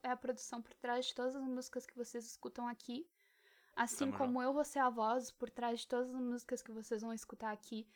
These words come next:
Speaker 1: E, tipo assim, o Nicolas, ele fez aula de bateria, ele fez aula de, eh, de violão, tipo assim, pouquíssimo, e depois ele aprendeu sozinho. Assim como o Dave, que é o nosso convidado, que também, além de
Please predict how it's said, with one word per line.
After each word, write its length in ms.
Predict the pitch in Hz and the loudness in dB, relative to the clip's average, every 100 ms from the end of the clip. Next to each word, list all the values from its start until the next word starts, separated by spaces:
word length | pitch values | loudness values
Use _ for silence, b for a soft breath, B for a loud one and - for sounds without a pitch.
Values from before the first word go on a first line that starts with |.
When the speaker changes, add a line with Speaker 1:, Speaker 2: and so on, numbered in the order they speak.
| b b b - | b b b -4
Speaker 1:
E, 340 | 226 220 220 | -2 0 0
tipo 240 | - 247 | -2 -4
assim, 240 | 240 - 226 | -4 -2 -2
o 40 | |
Nicolas, 440 | 220 226 262 240 226 | -2 -2 0 0 0
ele 140 | 226 | -2
fez 260 | 226 220 208 | -2 -4 -4
aula 200 | 214 214 | -4 -4
de 100 | 208 | -6
bateria, 500 | 214 214 208 214 226 b b b | -8 -8 -6 -2 -4 b b b
ele 180 | 220 233 | 0 0
fez 320 | - 226 220 | 2 2 2
aula 220 | 220 220 | 0 -2
de, 500 | 190 - 220 220 - | -4 -8 -6 -6 -8
eh, 200 | - 208 | -6 -4
de 160 | 190 214 | -4 -4
violão, 500 | 208 214 214 214 214 - _ | 0 2 2 0 -4 -10 _
tipo 220 | - 214 220 | -12 -6 -4
assim, 280 | 214 226 | -2 -4
pouquíssimo, 760 | 202 - 165 - 240 247 - 233 | -4 -2 -4 -2 -6 -4 -4 -4
e 40 | |
depois 320 | 196 208 220 | -4 -4 -4
ele 120 | 208 208 | -2 -4
aprendeu 320 | 226 220 214 | -4 -4 -4
sozinho. 460 | 220 208 202 220 214 b b b | -4 -4 -2 -2 -4 b b b
Assim 300 | 233 - 262 | 0 2 -2
como 240 | 269 277 | 2 2
o 20 | 262 | 4
Dave, 380 | 233 254 262 | 4 4 2
que 100 | 240 | -2
é 40 | 214 | -4
o 40 | |
nosso 220 | 208 208 | -4 -6
convidado, 480 | - 214 208 208 202 - b b | -6 -6 -2 0 -2 -6 b b
que 100 | - | -16
também, 380 | - 220 214 214 - | -4 -2 0 -2 -2
além 340 | 220 214 233 | -2 0 -2
de 280 | 240 262 | -2 -6